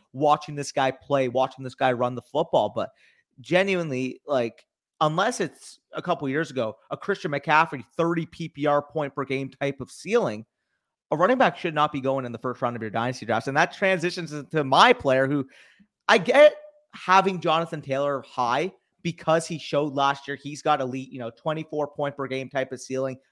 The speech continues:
great player, best pure runner in the league. But Najee Harris being in the first round of Dynasty A D P is a fugaz. He's my nineteenth rated player. He's currently ranked tenth overall in A D P. And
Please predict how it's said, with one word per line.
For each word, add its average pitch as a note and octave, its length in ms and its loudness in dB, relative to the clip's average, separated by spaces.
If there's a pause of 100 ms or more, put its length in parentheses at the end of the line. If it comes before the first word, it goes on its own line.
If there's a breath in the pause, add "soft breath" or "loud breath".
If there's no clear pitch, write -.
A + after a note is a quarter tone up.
(180)
great D#3 320 0
player, C#3+ 400 2
best C#3 400 -4
pure C#3 200 -4
runner B2+ 260 -2
in A2+ 80 -8
the A2 80 -6
league. G2+ 320 -8
But - 180 -8 (500)
Najee F#3 560 6
Harris C3+ 680 0 (340)
being E3 240 0
in F3 140 2
the D3 80 2
first E3 500 -2
round C#3 240 6
of A#2+ 140 -2
Dynasty C#3 500 -2
A C#3 160 -4
D C3+ 160 -4
P C#3 420 -6 (240 soft breath)
is E3+ 200 2
a D#3 60 4
fugaz. B2 760 2 (360)
He's D#3 120 -2
my E3 140 8
nineteenth G#3 540 -2
rated G3+ 280 2
player. D3+ 220 4
He's C3+ 140 0
currently E3 320 0
ranked D#3+ 360 -2
tenth E3+ 200 -4
overall D3+ 360 0
in C3+ 100 -4
A C#3 120 -6
D C#3 140 -6
P. C3+ 320 -6
And C3 240 -8